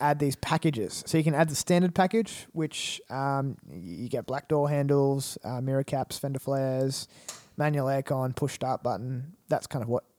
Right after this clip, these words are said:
is a part of it. If you get the mid package, you then get remote start, heated front seats, enhanced voice recognition, auto emergency braking, blind spot information system, high, uh, auto high beam, and lane keeping system. Uh,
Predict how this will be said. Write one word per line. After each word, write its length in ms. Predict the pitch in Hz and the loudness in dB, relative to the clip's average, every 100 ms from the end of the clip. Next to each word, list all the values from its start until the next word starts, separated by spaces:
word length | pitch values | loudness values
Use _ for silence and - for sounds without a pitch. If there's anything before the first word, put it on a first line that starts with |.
| - | -6
is 120 | 135 | -4
a 40 | 95 | 0
part 220 | 156 170 | 2 6
of 60 | |
it. 100 | 208 - - - - - - | 6 2 -8 -20 -20 -4 0
If 100 | 170 | 4
you 40 | |
get 80 | 202 | 4
the 60 | 175 | 6
mid 220 | 202 226 | 6 6
package, 360 | 202 175 151 | 6 6 2
you 60 | 147 | 2
then 180 | 156 160 | 4 4
get 140 | 151 | 2
remote 340 | 131 135 185 185 | 2 4 4 4
start, 500 | - 156 151 151 - | 0 4 4 4 0
heated 280 | 160 156 151 | 0 0 0
front 220 | 151 - | -2 -2
seats, 460 | - 147 147 143 | 0 2 4 2
enhanced 420 | 139 139 151 147 - | -2 0 0 0 2
voice 300 | 143 147 143 | 2 2 2
recognition, 760 | 151 147 147 143 143 135 143 - | 0 0 0 0 0 -2 -4 0
auto 260 | 160 160 151 | 6 8 8
emergency 420 | 147 143 143 - | 6 2 2 -4
braking, 520 | - 160 160 165 156 156 | 2 4 6 4 0 2
blind 300 | 147 147 - | 2 0 0
spot 180 | 151 | 0
information 500 | 135 - 135 151 156 | 0 -2 0 0 0
system, 560 | 143 151 143 156 151 147 - - - - | 0 -2 0 0 0 0 -6 -20 -20 -14
high, 440 | - 147 147 147 - | -4 0 2 2 2
uh, 120 | 143 | 2
auto 240 | - 165 151 | 6 8 8
high 260 | 147 147 | 6 2
beam, 420 | 151 151 151 151 151 | 4 4 4 2 0
and 240 | 147 147 143 | 0 0 0
lane 220 | 135 147 | 0 0
keeping 340 | 156 151 156 | 0 0 0
system. 360 | 151 165 - 277 - _ - - - - - - | -2 -4 -2 -6 -8 _ -8 -8 -8 -20 -14 -2
Uh, 260 | 143 147 | 2 2